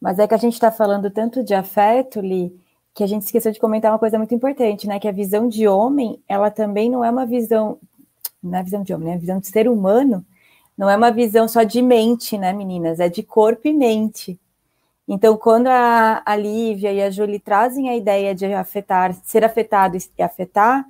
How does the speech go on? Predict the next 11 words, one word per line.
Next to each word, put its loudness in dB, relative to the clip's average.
a -6
gente 0
tá 0
falando 0
de -4
corpo 0
e 2
mente, -4
né, -4
Ju? -8
Então, 4